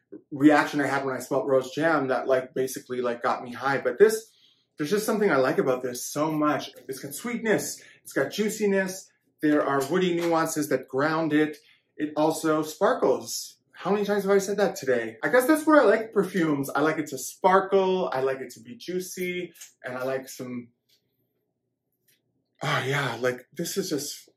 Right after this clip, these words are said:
mm. Yeah.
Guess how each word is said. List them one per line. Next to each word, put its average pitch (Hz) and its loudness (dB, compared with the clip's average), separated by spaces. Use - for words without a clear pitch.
mm. 123 -10
Yeah. 170 2